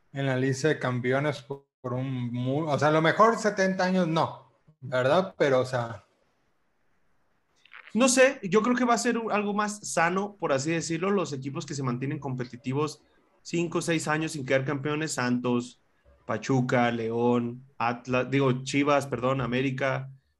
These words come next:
Speaker 2: dos, tres, cinco años y quedan campeones, creo que va a ser algo parecido a eso. Este, todo depende, esto es nuevo, güey, es, es nuevo, y,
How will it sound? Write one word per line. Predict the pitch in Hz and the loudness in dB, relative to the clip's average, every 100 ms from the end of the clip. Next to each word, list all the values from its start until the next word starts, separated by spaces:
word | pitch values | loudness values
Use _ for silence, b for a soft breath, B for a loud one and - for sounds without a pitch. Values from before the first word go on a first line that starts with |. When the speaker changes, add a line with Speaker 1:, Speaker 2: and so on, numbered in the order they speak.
| _ _ _ | _ _ _
Speaker 2:
dos, | - 147 165 175 170 | -6 0 2 2 2
tres, | 175 175 165 | 0 -2 -2
cinco | 185 175 180 | -6 0 0
años | 180 190 | 2 -2
y | 165 | -4
quedan | 160 160 | -6 -4
campeones, | 147 139 156 175 190 | -2 -2 -2 -2 -4
creo | - 160 | -4 -6
que | 156 175 156 | 0 0 2
va | 139 | 0
a | |
ser | 143 160 | 0 -2
algo | 156 156 139 | -2 -4 0
parecido | 123 120 143 147 | 0 0 -2 0
a | 147 | 0
eso. | 143 196 _ _ _ _ _ _ _ _ - - - | -2 -8 _ _ _ _ _ _ _ _ -20 -18 -2
Este, | 123 117 - 127 120 | 0 0 -2 -4 -2
todo | 147 170 | 0 -2
depende, | 135 135 143 165 160 143 - - _ _ _ _ _ - | -2 -4 -2 -2 -2 -4 -8 -14 _ _ _ _ _ -8
esto | 151 202 | -6 -4
es | 226 | -2
nuevo, | 165 214 202 | 0 2 2
güey, | 131 120 127 | 0 -2 -4
es, | 147 143 | -8 -8
es | 160 156 | -8 -6
nuevo, | 151 185 | -2 2
y, | 214 | 2